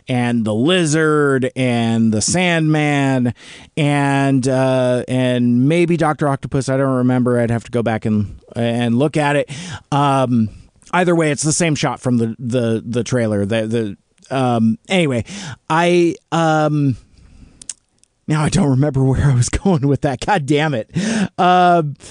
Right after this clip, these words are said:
but no, I, I just, I, I thought that that was going to be, oh, that's what it was. I, I was gonna say that it, it's very mu-,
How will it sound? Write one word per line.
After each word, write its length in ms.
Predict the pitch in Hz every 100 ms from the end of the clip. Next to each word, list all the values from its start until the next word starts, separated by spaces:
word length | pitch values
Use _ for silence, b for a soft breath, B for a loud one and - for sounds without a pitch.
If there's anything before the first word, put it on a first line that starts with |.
| 349
but 260 | 294 170 226
no, 140 | 208
I, 300 | 180 170 175
I 60 | 185
just, 220 | 180 170 -
I, 180 | 190 -
I 120 | 190
thought 300 | 190 196 190
that 120 | 170 156
that 180 | 165
was 140 | 165 156
going 240 | 165 165
to 120 | 139 156
be, 340 | 131 139 135 -
oh, 120 | 175
that's 240 | 160 151
what 120 | 123
it 40 | 107
was. 160 | 104
I, 220 | 98 147 156
I 240 | 147 151
was 240 | 147 156
gonna 220 | - 165 151
say 180 | 165
that 260 | 156 151 147
it, 200 | 160 160
it's 240 | - 151 -
very 400 | 127 175 175 175
mu-, 200 | 160